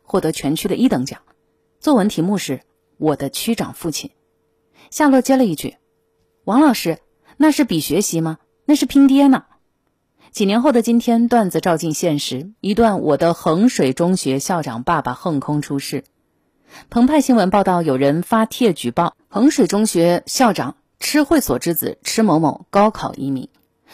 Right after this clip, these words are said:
所谓高考移民，就是为了达到上大学或者上好大学的目的，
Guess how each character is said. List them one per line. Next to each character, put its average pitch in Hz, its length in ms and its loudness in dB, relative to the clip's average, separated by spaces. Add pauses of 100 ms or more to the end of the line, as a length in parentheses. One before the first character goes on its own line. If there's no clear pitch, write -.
(100)
所 214 160 2
谓 269 80 6
高 311 160 4
考 254 140 2
移 156 100 4
民， 170 200 0
就 202 100 0
是 165 200 -4 (220)
为 311 160 4
了 180 140 4
达 131 180 -4
到 214 140 2
上 233 180 0
大 226 160 0
学 143 280 0
或 190 180 0
者 131 160 -2
上 220 240 0
好 - 240 -6
大 220 160 2
学 - 160 0
的 139 80 -2
目 151 160 0
的， - 180 -12